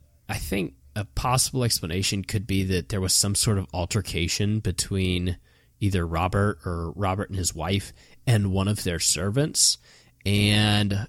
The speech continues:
you know, one thing led to another, a couple shots were fired, and in order to keep it a secret from either neighbors or the rest of the servants and maids in the house,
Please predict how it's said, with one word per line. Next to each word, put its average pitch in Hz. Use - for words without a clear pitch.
you 92
know, 90
one 117
thing 110
led 92
to 90
another, 113
a 95
couple -
shots -
were 131
fired, 110
and 104
in 113
order 120
to 101
keep 120
it 98
a 85
secret 113
from 101
either 92
neighbors 104
or 90
the 90
rest 90
of 92
the 85
servants 98
and 82
maids 98
in 110
the 101
house, 143